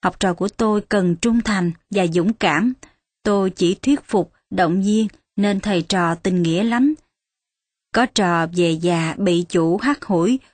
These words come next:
tôi đón về nuôi, chết thì chôn cất tử tế." Nói tới đây, anh Hắc gọi một chú khuyển sinh dòng Doberman tai cụp.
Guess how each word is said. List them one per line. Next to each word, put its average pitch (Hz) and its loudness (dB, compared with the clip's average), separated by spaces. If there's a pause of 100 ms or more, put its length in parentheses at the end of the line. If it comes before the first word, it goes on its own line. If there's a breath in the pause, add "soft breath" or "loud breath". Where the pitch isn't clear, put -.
(140)
tôi 202 0
đón 208 2
về 180 2
nuôi, 185 0 (360 soft breath)
chết 220 0
thì 170 0
chôn 196 0
cất 254 -4
tử 170 0
tế." 233 0 (680 soft breath)
Nói 196 -2
tới 220 -2
đây, 202 0 (280 soft breath)
anh 214 2
Hắc 254 -2
gọi 175 0
một 175 -4
chú 254 0 (100)
khuyển 180 0
sinh 214 2
dòng 170 0
Doberman 196 -2 (160)
tai 196 -2
cụp. 175 -4